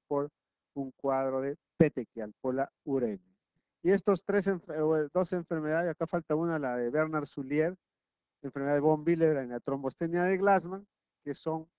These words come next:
alteraciones de la función de la plaqueta. ¿Con qué prueba de laboratorio voy a evaluar si estoy frente clínica? Ya lo sospeché, viene por epíxtasis, epetequias. ¿Cómo confirmo? ¿Qué le pido?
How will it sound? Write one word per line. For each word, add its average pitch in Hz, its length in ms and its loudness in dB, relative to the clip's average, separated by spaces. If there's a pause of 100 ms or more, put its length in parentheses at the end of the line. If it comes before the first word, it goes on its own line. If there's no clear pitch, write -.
(120)
alteraciones 143 760 -6
de 131 120 -4
la 120 100 -4
función 143 720 -4
de 113 80 -6
la 101 100 -6 (160)
plaqueta. - 320 -16 (1300)
¿Con 190 260 8
qué 220 180 10
prueba 196 600 12 (720)
de 156 120 2
laboratorio 156 640 6
voy 170 140 2
a 160 80 4
evaluar 151 500 6
si 151 140 -6
estoy 151 240 0
frente 147 400 -2
clínica? 208 380 2
Ya 175 100 6
lo 180 100 6
sospeché, 165 480 0
viene 190 220 2
por 143 160 0
epíxtasis, 143 640 -6 (120)
epetequias. 139 680 -4 (260)
¿Cómo 185 240 -4
confirmo? 170 520 -2 (640)
¿Qué 180 80 -4
le 180 100 2
pido? 160 360 -2